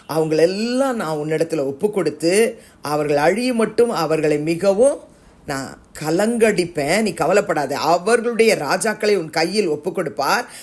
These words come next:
அவர்கள் பேர் வானத்தின் கீழ் இராதபடிக்கு அவர்களை சங்கரிக்க கடவாய். நீ அவர்களை சங்கரித்து தீர் மட்டும் ஒருவனும் உனக்கு எதிர்த்து நிற்க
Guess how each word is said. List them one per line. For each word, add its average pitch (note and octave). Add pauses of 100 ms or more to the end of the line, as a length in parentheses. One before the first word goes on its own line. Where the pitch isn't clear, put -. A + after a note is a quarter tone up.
அவர்கள் E3
பேர் A3+
வானத்தின் F#3
கீழ் F3+
இராதபடிக்கு G3
அவர்களை D#3+
சங்கரிக்க G#3
கடவாய். D#3+ (200)
நீ G3
அவர்களை D#3+
சங்கரித்து G#3
தீர் G#3+
மட்டும் F3
ஒருவனும் F#3
உனக்கு F#3+ (120)
எதிர்த்து F#3 (140)
நிற்க G3+